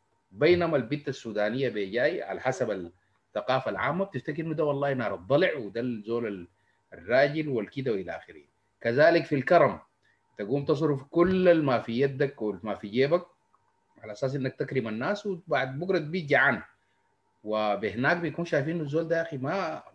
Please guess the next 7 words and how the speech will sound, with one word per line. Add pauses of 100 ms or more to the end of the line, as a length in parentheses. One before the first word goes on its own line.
يعني
الثقافة
بتاعتهم
إنه
مفترض
تكون
موفر،